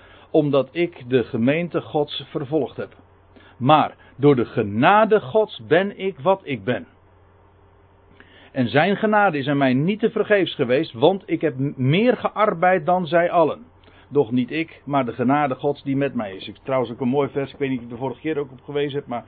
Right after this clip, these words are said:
ik moet er nu aan denken, als ik het, terwijl ik het voorlees, dat men wel eens een keer zegt, "Ja, de genade Gods,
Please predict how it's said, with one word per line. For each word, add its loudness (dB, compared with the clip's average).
ik -20
moet -6
er -2
nu 0
aan -2
denken, -2
als -4
ik -14
het, -10
terwijl 2
ik -2
het -16
voorlees, 2
dat 0
men 2
wel 0
eens -4
een -10
keer -4
zegt, -2
"Ja, 0
de -4
genade -2
Gods, -8